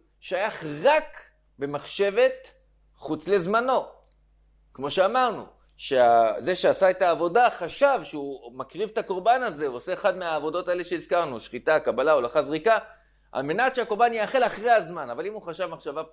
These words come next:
מחשבה פסולה אחרת, למשל, שהקורבן הזה יאכל חוץ למקומו,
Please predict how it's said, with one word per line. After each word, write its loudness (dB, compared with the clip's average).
מחשבה -10
פסולה -6
אחרת, -8
למשל, 0
שהקורבן -4
הזה -6
יאכל 4
חוץ -2
למקומו, -2